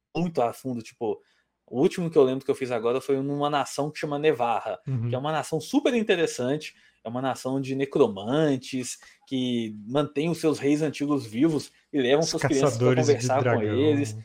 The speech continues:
Speaker 1: Caçadores de dragão, é um negócio muito esquisito. Os mortos têm, tipo, palácios com piscina e cama pra eles ficarem lá.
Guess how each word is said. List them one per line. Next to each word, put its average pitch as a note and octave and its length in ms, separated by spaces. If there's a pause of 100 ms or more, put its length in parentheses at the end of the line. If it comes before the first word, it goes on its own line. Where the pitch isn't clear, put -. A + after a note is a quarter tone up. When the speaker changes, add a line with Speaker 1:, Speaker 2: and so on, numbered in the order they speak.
(240)
Speaker 1:
Caçadores C#3+ 560
de C#3+ 120
dragão, B2 540
é D3+ 60
um F#3+ 80
negócio E3+ 380
muito C#3 240
esquisito. A2+ 600 (400)
Os C#3 240
mortos D#3 360
têm, D#3+ 100
tipo, D#3 240
palácios D3 680
com C3+ 160
piscina C#3 840
e C3+ 100
cama C#3 520
pra A2+ 240
eles B2 340
ficarem A2+ 400
lá. G#2+ 320